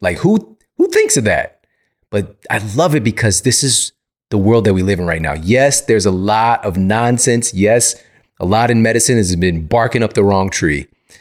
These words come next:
But there's so many folks now who are aware of the remarkable benefits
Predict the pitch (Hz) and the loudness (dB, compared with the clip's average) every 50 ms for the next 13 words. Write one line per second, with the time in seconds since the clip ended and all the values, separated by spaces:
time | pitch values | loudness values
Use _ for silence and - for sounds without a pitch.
0 | _ _ _ _ _ _ _ - 95 87 - - 127 120 117 110 - - - - | _ _ _ _ _ _ _ -4 -2 -2 0 0 0 2 2 0 0 0 0 0
1 | - 147 147 151 156 151 151 143 135 127 - 139 139 143 139 - - 92 85 78 | 0 2 2 2 4 2 2 2 0 0 0 0 0 0 0 -2 -2 -2 -2 0
2 | 76 73 73 78 78 - _ - 117 110 104 98 101 98 92 90 123 151 165 143 | -2 -2 -4 -6 -8 -8 _ 0 2 2 2 2 2 0 0 0 0 0 2 0
3 | 101 90 87 85 - - 92 85 - - 101 87 95 95 90 90 95 101 110 113 | 0 0 -2 -4 -4 -4 -6 -6 -4 -4 -4 -2 -2 -2 -2 0 0 0 -2 0
4 | - 123 107 101 113 110 107 107 107 - _ _ _ _ - 85 80 135 165 175 | -2 -2 -2 0 0 0 0 -2 -6 -12 _ _ _ _ -14 -4 0 2 2 2
5 | 151 - - 82 67 64 - - - - - | 0 -2 -4 -4 -4 -4 -4 -4 -4 -4 -4